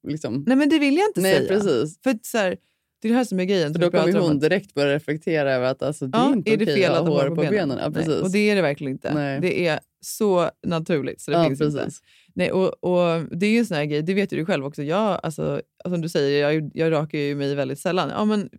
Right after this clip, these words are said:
Speaker 2: för mig är det så här, alla får göra precis som de vill.
Speaker 1: Mm.
Speaker 2: Vill man ha liksom hur mycket hår som helst, go ahead. Vill man inte ha någonting, go ahead. Jag vill
Speaker 1: Ja.
Speaker 2: bara inte, jag jobbar själv med att jag vill inte vara styrd, eh, av att hela tiden tänka på det.
Speaker 1: Nej.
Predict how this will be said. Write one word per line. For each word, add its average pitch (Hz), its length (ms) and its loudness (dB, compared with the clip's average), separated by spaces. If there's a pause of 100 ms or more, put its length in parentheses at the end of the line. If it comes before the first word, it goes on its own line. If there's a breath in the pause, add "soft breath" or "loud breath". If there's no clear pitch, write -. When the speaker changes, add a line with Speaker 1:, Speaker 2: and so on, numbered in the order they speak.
Speaker 2:
för 185 80 -2
mig 208 160 0
är 220 40 0
det 196 100 -2
så 156 100 -6
här, 143 160 -4
alla 226 260 0
får 202 80 -4
göra 160 200 -4
precis - 400 -6
som 139 140 -8
de 135 100 -8
vill. 143 100 0
Speaker 1:
Mm. 127 200 -2 (320)
Speaker 2:
Vill 214 320 0
man 170 300 -4
ha 160 340 -2
liksom 151 400 -6
hur 196 180 0
mycket 190 220 -4
hår 180 140 0
som 175 140 -6
helst, 165 200 -4 (280)
go 170 180 4
ahead. 170 280 0
Vill 170 140 -4
man 180 100 -2
inte 175 140 -4
ha - 20 -4
någonting, 160 400 -6
go - 200 -4
ahead. 156 180 -2
Jag 147 100 2
vill 139 100 2
Speaker 1:
Ja. 131 60 0
Speaker 2:
bara 180 180 2
inte, 151 420 -4 (600)
jag 214 300 2
jobbar 156 240 0
själv 151 440 -2
med 131 200 -4
att 151 120 -6
jag 151 140 -2
vill 180 120 -2
inte 156 200 -2
vara 143 160 -4
styrd, 180 760 -4 (840)
eh, 135 460 -2 (200)
av 151 260 2
att 147 180 -4
hela 165 220 0
tiden 147 260 -6
tänka 208 520 -2
på - 160 -4
det. - 200 -8
Speaker 1:
Nej. 156 360 0